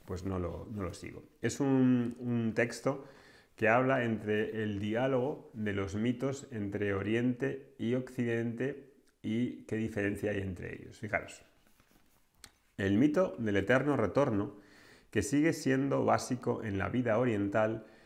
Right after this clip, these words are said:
presenta un orden de formas fijas que aparecen y reaparecen en todas las épocas.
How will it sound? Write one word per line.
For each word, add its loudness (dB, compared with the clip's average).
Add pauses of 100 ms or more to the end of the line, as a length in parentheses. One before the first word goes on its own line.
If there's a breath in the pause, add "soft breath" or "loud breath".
(180 loud breath)
presenta 2
un 4
orden 2
de 2
formas 0
fijas 0 (180)
que 2
aparecen 2
y 6
reaparecen 0 (120)
en -4
todas -4
las -6
épocas. -16